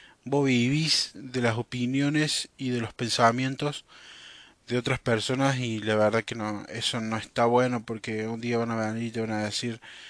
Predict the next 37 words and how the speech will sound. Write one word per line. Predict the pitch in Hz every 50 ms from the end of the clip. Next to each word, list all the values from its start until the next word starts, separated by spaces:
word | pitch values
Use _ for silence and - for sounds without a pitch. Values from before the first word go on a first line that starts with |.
| - - - _ -
"Che, | - 139 135 123 120
pero | 113 - 120 117
mira, | 117 117 120 123 127 123 120
vos | 117 113 117 113 113 104 101 101
ya | 104 113 117 117 110 110
estás | 107 - - _ _ - 131 123
viejo, | 127 131 131 135 131 120 - - 123 123 127 120 - _ - - - - - - - - _ _
no | 120 113
podés | 113 120 113 113 110
hacer | 117 110 - - 123 117
esto, | 117 113 - _ - 123 120 117 113 113 - - - - - - _ _ _ _ -
mira | 123 127 123 131 131 127 131 127 120 113 104 - - - - -
que | - - 120 117 113 113 110 107 104 101 98 101 - - _ _
esto | 123 117 - - 127
ya | 117 117 123 120
no | 123 117
te | - - 120
va | 117 113
a |
salir", | - - 127 117 113 120 127 131 131 127 - - - - - - _ _ -
y | 120
vos | 127 131 127
te | - 131
lo | 127 123
vas | 123 117 117
a | 123 113
creer. | - 113 113 110 107 104 95 - - _ _ _ _ _ _ _ _ _ _ _ _ _ _ _ _ _ _ _ _ _ _ _ _ _ _ _ _ _ _ _ _ _
Y | - 120 113
tal | - - 127 123 127
vez | 131 143 147 147 -
estás | 104 - - 127 123 127 127
a | 120 113
punto | - 127 123 127 127
de | 120 117 113 113 113
alcanzar | 110 107 107 - 110 110 107 - 139 127
el | 120 113 113
éxito | 117 117 113 - - 131 - - 139 135